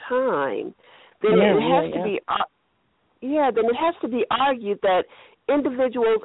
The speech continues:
Speaker 1: at all levels, you know, from people who work on the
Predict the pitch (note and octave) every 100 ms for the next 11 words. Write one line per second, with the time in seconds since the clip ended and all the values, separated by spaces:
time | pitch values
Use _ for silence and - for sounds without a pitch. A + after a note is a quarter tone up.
0 | F#3 - _ - G#3+ B3+ C4 A3 E3+ C#3
1 | - G2 - - - _ _ _ _ -
2 | A3 G#3+ G3+ - F3+ - _ _ - B3+
3 | C4 A#3+ G#3+ G3+ A3+ F#3+ E3